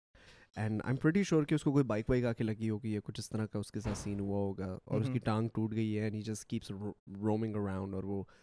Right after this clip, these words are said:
Speaker 1: کچرے میں سے جا کے کھاتا رہتا ہے اور سب کچھ۔ Like، وہ، like، how can I, who can I reach out to basically help rescue that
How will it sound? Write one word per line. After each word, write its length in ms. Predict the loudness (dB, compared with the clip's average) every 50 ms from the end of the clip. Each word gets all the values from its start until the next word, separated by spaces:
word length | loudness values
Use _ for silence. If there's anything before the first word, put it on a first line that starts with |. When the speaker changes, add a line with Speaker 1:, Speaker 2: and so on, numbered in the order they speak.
| -20 _ _ _ _ _ -4
Speaker 1:
کچرے 220 | -4 -2 0 0
میں 80 | 0 0
سے 120 | 0 0
جا 100 | -2 -2
کے 120 | -2 -2 -4
کھاتا 320 | -4 -4 -6 -4 -4 -4
رہتا 380 | -6 -6 -6 -8 -8 -8 -6 -6
ہے 120 | -6 -6
اور 80 | -8 -8
سب 160 | -10 -10 -12 -10 -6
کچھ۔ 240 | -4 -4 -2 -2
Like، 220 | -4 -6 -4 -2 0
وہ، 340 | 2 2 2 0 -4 -10 -10 -12 -16 -16 -16 -10 -6 -4
like، 260 | -4 -4 -4 -2 0
how 100 | 2 2 2 0
can 160 | 0 0 0 0
I, 40 | 0 -2 _ _ _ _ _ _ _ _ _ -4 2 4
who 60 | 4
can 280 | 4 4 2 2 2 4
I 80 | 4
reach 360 | 4 4 4 4 4 4 4 2
out 80 | 2 2 0 -2
to 60 | -2 0 0 -2 -4 -6 -8 -14 _ _ _ _ _ -4 -4
basically 420 | -2 -2 -4 -6 -8 -6 -6 -6 -4 -2 -2
help 260 | -2 -2 -2 0 -2 -2
rescue 360 | -2 -2 -4 -6 -8 -8 -8 -8
that 80 | -10